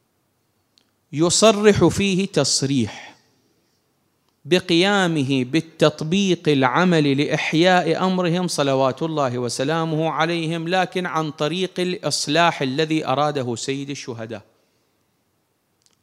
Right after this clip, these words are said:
قال: "إني ما خرجت بعد ولا بطرا ولا مفسدا ولا ظالما، إنما خرجت لطلب الإصلاح في أمة جدي".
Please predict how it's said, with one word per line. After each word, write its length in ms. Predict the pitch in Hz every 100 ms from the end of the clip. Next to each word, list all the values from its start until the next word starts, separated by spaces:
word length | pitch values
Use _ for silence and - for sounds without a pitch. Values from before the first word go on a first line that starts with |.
| _
قال: 260 | 156 170 147
"إني 360 | 143 170 147 127
ما 180 | 127
خرجت 560 | 120 135 160 160 165 165 _ _ _ _ _ _ _ _ _ _ _ 139
بعد 340 | 135 139 160 - _ _ _ _ _ _ _ _ _ _ -
ولا 300 | 147 143 127
بطرا 560 | 165 - 165 160 143
ولا 380 | 139 147 143 123
مفسدا 600 | 139 170 - 160 165 214 - _ _ _ _ _ 143
ولا 300 | 151 139 135
ظالما، 720 | 170 165 143 143 160 170 156
إنما 440 | 139 170 156 131
خرجت 420 | - 131 160 -
لطلب 500 | 131 123 156 165 165
الإصلاح 800 | 170 160 165 - 170 185 196 - _ _ _ _ _ _ -
في 180 | 156 151
أمة 380 | 165 160 143 139
جدي". 580 | 120 120 117 117 117